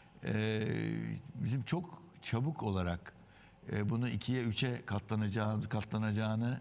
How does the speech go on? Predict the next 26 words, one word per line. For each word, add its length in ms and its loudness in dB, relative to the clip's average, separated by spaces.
katlanabileceğini 1000 0
rapor 320 2
gösteriyor. 600 2
Ya 220 2
burada 260 2
tabii 400 0
şöyle 380 0
bir 60 0
şey 220 0
var. 300 -2
E, 560 0
o 340 0
bir 180 0
nokta 280 0
elli 260 0
üç 200 0
olan, 300 2
e, 160 0
Avustralya'da 960 2
dört 240 0
yüz 160 2
elli 200 2
üç 140 0
tane 280 2
hipodrom 440 0
var. 180 -10